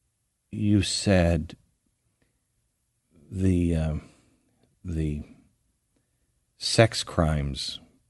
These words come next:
division is coming out, and they're gonna show you some things and give you an update on things.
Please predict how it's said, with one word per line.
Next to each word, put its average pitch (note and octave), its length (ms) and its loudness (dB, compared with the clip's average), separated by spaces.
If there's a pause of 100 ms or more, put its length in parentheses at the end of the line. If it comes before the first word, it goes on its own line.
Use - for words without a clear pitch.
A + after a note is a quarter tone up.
(200)
division D#2 520 0
is D2+ 160 -8
coming D#2+ 380 0
out, F2 240 0
and D2 80 -2
they're D2 80 -2
gonna D#2 180 0
show D#2 280 -2
you D2+ 180 -2
some C#2 300 -10
things D2 520 -10 (920)
and F2 180 2
give E2+ 160 4
you D#2+ 140 2
an D2+ 60 -2
update D2 460 -4
on C#2 300 -12
things. D2 540 -12